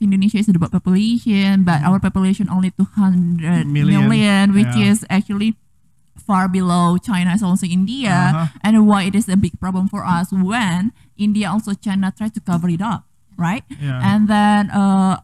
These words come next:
Speaker 1: also the mindset of the people, because I think because they also have this, uh, the problem about, I mean, like, uh, poverty is actually the, the after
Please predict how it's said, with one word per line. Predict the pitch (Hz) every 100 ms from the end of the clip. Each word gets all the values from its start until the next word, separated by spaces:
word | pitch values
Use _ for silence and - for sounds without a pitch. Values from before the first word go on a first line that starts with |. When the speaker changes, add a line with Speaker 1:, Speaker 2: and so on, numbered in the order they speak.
| -
Speaker 1:
also | 233 269 254
the | 220
mindset | 208 208 214 240 220
of | 220
the | 196
people, | 214 240 165 131 - _ _ 226
because | 220 247 240 - _ _
I | 254 339 - _
think | 349 349
because | 254 233 247 277
they | 196 156
also | 226 254 254
have | 254 190
this, | 233 - _
uh, | 190 185 185
the | 185
problem | - 208 202 190 196 -
about, | 123 180 170 170 - - _ _ _ _ _ _ -
I | 208
mean, | 208 202
like, | 180 - - - - -
uh, | 190 190 -
poverty | 262 277 320 - 311 240
is | - _ -
actually | 240 - 254
the, | 208 - - _ -
the | 95 -
after | 110 -